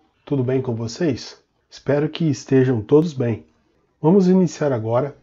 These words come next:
o estudo da unidade dois, o início do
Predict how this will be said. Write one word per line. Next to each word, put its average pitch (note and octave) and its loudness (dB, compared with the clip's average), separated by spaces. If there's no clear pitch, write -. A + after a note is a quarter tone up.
o D#3+ -2
estudo E3 -4
da A#2+ -2
unidade C#3 0
dois, D3+ -2
o F3+ 6
início A#2+ -2
do C3+ -4